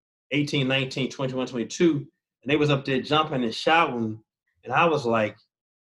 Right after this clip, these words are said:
you could feel the energy come off of 'em, and I was, it, it was, it, it was really powerful,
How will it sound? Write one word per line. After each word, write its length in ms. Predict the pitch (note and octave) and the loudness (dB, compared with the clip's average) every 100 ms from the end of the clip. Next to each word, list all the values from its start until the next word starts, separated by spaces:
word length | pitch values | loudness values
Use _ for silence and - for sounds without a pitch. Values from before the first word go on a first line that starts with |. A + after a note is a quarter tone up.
| _ | _
you 100 | D#3+ | -4
could 180 | E3 F3+ | 0 0
feel 440 | - - F3 F3 C3+ | 0 4 6 6 4
the 180 | B2 - | 2 0
energy 320 | E3+ E3 C3+ | 2 2 0
come 260 | C3 C#3+ C3+ | 0 0 4
off 280 | D#3 D#3 - | 2 2 2
of 220 | B2 A2 | 2 2
'em, 280 | A2+ G#2+ - _ _ _ _ _ | -2 -4 -10 _ _ _ _ _
and 220 | C3 B2 B2 | -4 -2 2
I 180 | D3 | 2
was, 360 | D3 C#3 A2+ A2+ _ | 2 0 -2 -8 _
it, 280 | C#3 C#3+ D3 D3 | -10 -6 -4 -2
it 80 | |
was, 300 | C#3 B2 - _ _ _ _ | -2 -4 -6 _ _ _ _
it, 100 | C3+ B2+ C3+ | -12 -10 -6
it 80 | |
was 280 | C#3+ A#2 F#2 | -4 -4 -6
really 360 | G2+ C#3 E3+ C3 | -2 4 4 4
powerful, 800 | - - D#3+ D#3 B2+ - A2+ G#2+ | -4 -4 0 2 2 0 -6 -6